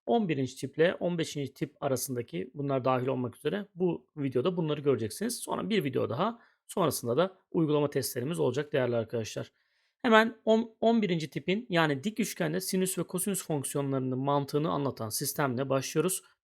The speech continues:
Birinci soruyla başlıyoruz ama öncesinde kanalıma destek olursanız da mutlu olurum. Soru bir. A B C ikizkenar üçgen, A B on santimetre, A C on santimetre, B C on iki santimetre, yukarıda verilenlere göre kosinüs x kaçtır demiş.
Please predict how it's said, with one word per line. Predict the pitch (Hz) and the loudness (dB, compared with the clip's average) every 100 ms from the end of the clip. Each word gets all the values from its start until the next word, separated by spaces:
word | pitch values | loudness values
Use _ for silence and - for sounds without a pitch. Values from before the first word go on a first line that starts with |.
| - | -2
Birinci | 160 170 | 0 2
soruyla | 190 185 | 2 4
başlıyoruz | 185 175 202 196 - | 4 2 -2 -2 -2
ama | 165 | -2
öncesinde | 143 135 - 147 | 0 -2 -2 -4
kanalıma | 147 143 143 139 | -2 0 0 0
destek | 139 - 147 | -2 -2 -2
olursanız | 143 - 127 110 131 | -2 -4 -4 0 2
da | 190 - _ _ | 2 -2 _ _
mutlu | 147 - | -4 2
olurum. | 120 107 107 _ _ - | 0 0 -8 _ _ 2
Soru | 269 254 | 4 6
bir. | 156 - _ | 4 0 _
A | 208 240 | 8 10
B | 285 240 | 10 6
C | 302 | 4
ikizkenar | 277 262 277 269 262 | 4 2 4 6 4
üçgen, | - 208 247 240 - - | 4 4 4 2 -4 8
A | 185 208 | 10 10
B | 214 190 | 8 8
on | 175 190 | 4 4
santimetre, | 202 214 208 214 214 208 220 - - | 4 4 4 2 2 4 4 4 6
A | 165 175 | 8 8
C | 156 139 | 4 4
on | 165 185 | 4 2
santimetre, | 202 202 208 208 202 - 214 185 | 2 2 2 2 0 2 2 4
B | 156 165 | 4 6
C | 143 139 | 4 2
on | 170 208 | 4 0
iki | 226 | 2
santimetre, | 214 208 208 208 208 220 220 - | 2 2 2 -2 0 2 2 0
yukarıda | 233 196 143 143 | 4 6 6 6
verilenlere | 196 165 139 127 | 6 6 4 2
göre | 131 196 226 - | 2 2 2 2
kosinüs | 208 190 135 - | 2 2 -2 0
x | 220 226 | 0 0
kaçtır | - 139 - - | 4 4 4 -8
demiş. | - - _ | -12 -20 _